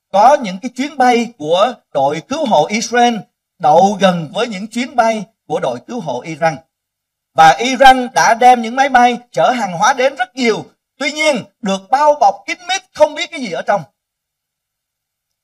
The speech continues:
Và thật ra là nhiều tháng qua, nhiều năm qua, thì Iran thường chuyên chở vũ khí hay là phát triển vũ khí hạt nhân trên đất Syria.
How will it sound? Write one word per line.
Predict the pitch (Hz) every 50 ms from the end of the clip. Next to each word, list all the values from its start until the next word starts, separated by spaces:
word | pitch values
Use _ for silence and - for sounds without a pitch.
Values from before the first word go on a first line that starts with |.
| _ _ _ _ _
Và | - 175
thật | 160 165 160
ra | 196 196 190 190
là | 175 147 135 - - _ _
nhiều | 147 165 175 165 156 143 -
tháng | 160 196 233 262 247
qua, | 196 190 185 180 175
nhiều | 170 156 147 135
năm | 147 170 170 170 -
qua, | 175 165 160 160 151 - _ _ _ -
thì | 143 147
Iran | 156 175 180 170 196 190 185 185 180 - _ _ _ -
thường | 170 170 165 151 151 -
chuyên | - 247 269 262 254 - -
chở | 190 160 208 - 240 214
vũ | 175 190 240 -
khí | - 247 254 277 311 302 - _ _ _ _ -
hay | 226 226
là | 202 165 147 - -
phát | 302 330 320 -
triển | 214 208 240
vũ | 226 208
khí | 214 - 294 262
hạt | 240 - -
nhân | 208 226 233 226 -
trên | - 233 226 233
đất | 269 320 320
Syria. | - - 262 254 247 269 269 247 -